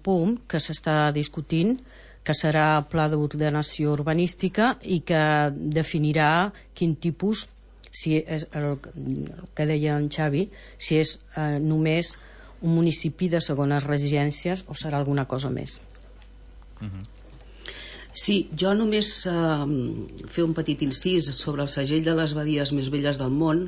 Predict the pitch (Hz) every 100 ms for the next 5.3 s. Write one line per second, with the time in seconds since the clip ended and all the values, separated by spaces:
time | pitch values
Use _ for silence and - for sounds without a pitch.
0 | - 139 135 139 127 117 - - - 110
1 | 123 - 139 131 110 127 120 123 - 123
2 | 135 127 - - - 135 127 - 135 139
3 | 156 143 135 127 143 143 - - - -
4 | - - - - - - 170 170 160 156
5 | 147 139 135